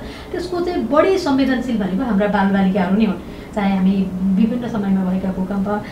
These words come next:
अहिले भर्खरै गएका बाढी, पहिरोबाट हेर्दाखेरि अहिले पनि कोभिडका कारणले पनि हाम्रो बालबालिकाहरू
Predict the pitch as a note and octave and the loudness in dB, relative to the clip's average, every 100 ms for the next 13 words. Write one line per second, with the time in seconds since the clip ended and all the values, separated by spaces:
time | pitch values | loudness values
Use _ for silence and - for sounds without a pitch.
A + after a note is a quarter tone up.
0 | - - G3 G#3+ G3+ G#3 A3 G3+ F#3+ G3+ | -14 -8 -2 0 0 0 0 2 0 0
1 | F#3+ F#3+ F#3+ G3+ G3 F#3+ G3 F#3+ F#3+ G3 | 0 0 2 0 2 2 2 0 0 0
2 | F#3+ F#3+ - F#3 G3 F#3+ F#3+ F#3+ G3 F#3 | 0 0 -2 -4 -2 -2 0 0 0 0
3 | F#3 G#3 - G3 G3 G3 F#3+ F#3 F#3 F#3+ | 0 -2 -2 -2 -2 -2 -2 -2 -2 0
4 | A3+ A3 F#3+ F#3+ F#3+ F#3 F#3 F#3+ F#3 | 0 0 0 0 -2 -2 -2 -4 -4